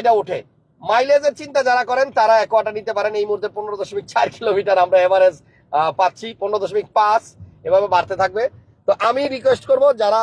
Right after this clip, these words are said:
লাইভটা দেখতেছেন, একটু শেয়ার দিয়ে দেন। এই দেখেন, ভিতরে বিস্কিট কালার, বাইরের কালারটা কি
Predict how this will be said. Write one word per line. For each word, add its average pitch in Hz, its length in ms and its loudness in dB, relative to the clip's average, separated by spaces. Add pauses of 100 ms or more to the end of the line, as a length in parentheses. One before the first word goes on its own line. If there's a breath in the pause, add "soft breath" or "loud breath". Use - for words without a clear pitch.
(100)
লাইভটা 180 300 -4 (100)
দেখতেছেন, 240 360 -6 (400)
একটু 175 140 -4 (100)
শেয়ার 208 260 2
দিয়ে 208 160 2
দেন। 165 160 2
এই 180 100 -2
দেখেন, 147 180 -2 (380)
ভিতরে 233 340 0
বিস্কিট 233 340 -8
কালার, 247 240 2 (480)
বাইরের 240 380 2
কালারটা 240 320 -2 (120)
কি 247 80 -12